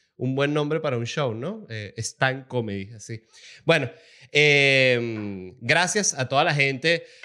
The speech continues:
que se ha suscrito al Patreon, a los que están en YouTube, Spotify, Apple Podcasts, Google Podcasts y Tus Nalgas Podcast. Gracias, los amo. Y les suplico, por favor,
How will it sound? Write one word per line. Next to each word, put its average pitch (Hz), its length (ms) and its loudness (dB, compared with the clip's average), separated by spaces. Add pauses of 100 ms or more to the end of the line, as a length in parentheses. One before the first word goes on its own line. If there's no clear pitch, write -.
(120)
que 131 100 0
se 127 100 -2
ha - 20 -4
suscrito 151 440 0
al 156 100 0
Patreon, 220 560 0
a 131 80 -2
los 120 140 -2
que 127 80 -6
están 120 240 -4
en 135 80 -2
YouTube, 135 340 -2
Spotify, 143 560 0
Apple 120 220 -4
Podcasts, 131 400 -8
Google 123 200 -2
Podcasts 139 440 -2
y 156 100 0
Tus 135 180 4
Nalgas 135 320 0
Podcast. 175 580 0
Gracias, 113 800 -2
los 110 260 0
amo. 127 400 0 (400)
Y 240 220 6
les 233 180 4
suplico, 151 680 0
por 196 180 4
favor, 190 520 2